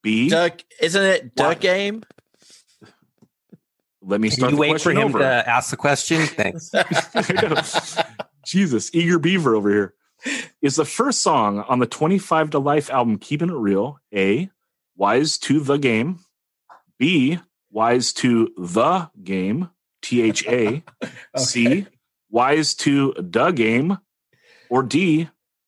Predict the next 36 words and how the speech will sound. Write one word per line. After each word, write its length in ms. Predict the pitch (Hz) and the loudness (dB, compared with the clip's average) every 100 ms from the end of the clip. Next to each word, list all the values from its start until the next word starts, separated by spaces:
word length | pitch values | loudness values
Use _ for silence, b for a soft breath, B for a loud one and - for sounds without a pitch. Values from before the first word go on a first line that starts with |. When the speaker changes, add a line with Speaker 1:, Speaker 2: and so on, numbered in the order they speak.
| _ | _
Speaker 1:
none 220 | 95 113 135 | -4 0 0
of 140 | 123 | 0
the 120 | 131 123 | 0 2
above? 500 | 110 85 - - - _ - - B B B B B - | 2 -2 -6 -18 -20 _ -18 -18 B B B B B -2
Speaker 2:
I 80 | 120 | 0
apologize 840 | 120 139 127 127 131 131 127 123 | 2 2 2 2 2 2 2 0
for 160 | - - | -4 -4
chiming 420 | - 131 131 131 | -2 -2 -2 -4
in 180 | 127 127 | -4 -4
too 260 | - 135 | -2 2
early, 260 | 123 135 139 | 2 2 -2
but, 240 | 135 127 | -2 -2
you 140 | 127 123 | -2 -2
know, 100 | 117 | 0
I 120 | 117 | -2
gotta 400 | 156 123 117 101 B B _ | -2 -2 -2 -6 B B _
give 180 | 147 117 | -4 -2
respect 440 | - - 147 - | -2 -2 -2 -2
to 100 | - | -2
R 160 | 123 127 | 0 0
T 240 | 127 143 | 0 2
L 260 | 127 127 - 123 | 2 2 0 0
N 140 | 123 | 0
Y 180 | 123 123 | 2 2
H 260 | 123 120 | 2 0
C 320 | - - 120 110 | -2 -2 -2 -2
King. 600 | - 139 139 143 139 139 - b b b b - | -4 -4 -4 -10 -14 -18 -20 b b b b -4
Wise 340 | 127 135 135 | 0 0 0
to 380 | - 147 131 - _ - 104 | 0 2 2 -2 _ -20 -4
the 160 | 131 147 | 0 0
Game. 480 | 135 117 98 78 98 _ _ _ | 0 0 -2 -6 -16 _ _ _
Speaker 1:
Yeah. 420 | - 98 113 90 73 _ _ _ _ _ _ - - | -4 0 2 0 -4 _ _ _ _ _ _ -12 -8
A 60 | 113 | -4
point 320 | - 131 110 | 0 0 0
to 80 | 147 | 0
Dan. 420 | 127 92 80 | 0 0 -4